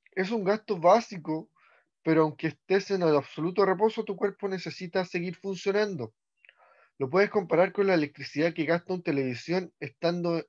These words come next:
apagado, ¿no es cierto? Que queda solamente una luz roja prendida, que significa stand-by.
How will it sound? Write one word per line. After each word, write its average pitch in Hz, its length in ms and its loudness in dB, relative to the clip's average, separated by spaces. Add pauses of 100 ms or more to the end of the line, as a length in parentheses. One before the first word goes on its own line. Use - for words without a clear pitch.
apagado, 135 600 6
¿no 110 60 -4
es 113 60 -8
cierto? 147 280 -8
Que 143 140 -8
queda 151 220 -2
solamente 180 680 -4 (540)
una 156 220 0
luz 156 280 0
roja 160 400 0
prendida, 156 560 -4 (920)
que 131 80 -8
significa 143 500 -2
stand-by. 151 640 0